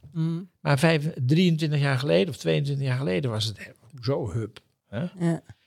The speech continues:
Speaker 2: En datzelfde, toen ik me verzet begon aan te tekenen tegen H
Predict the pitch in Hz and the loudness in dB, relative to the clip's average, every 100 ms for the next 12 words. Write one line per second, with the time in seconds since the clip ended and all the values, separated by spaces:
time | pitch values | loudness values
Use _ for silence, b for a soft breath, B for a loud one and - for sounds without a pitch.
0 | b b _ _ _ - 165 156 139 180 | b b _ _ _ -2 4 4 6 4
1 | 185 143 131 95 92 _ _ _ _ _ | 4 4 2 0 -4 _ _ _ _ _
2 | _ _ _ _ - - - - 240 - | _ _ _ _ -20 -20 -20 -20 -20 0
3 | 170 151 143 139 127 120 - 120 123 156 | 4 4 4 2 2 0 2 4 4 2
4 | 156 - - 131 139 135 139 127 127 127 | 0 -6 -4 -2 -2 -4 -4 -4 -2 -2
5 | 131 123 120 135 131 117 127 - - - | 0 0 0 0 0 -2 -4 -8 -4 0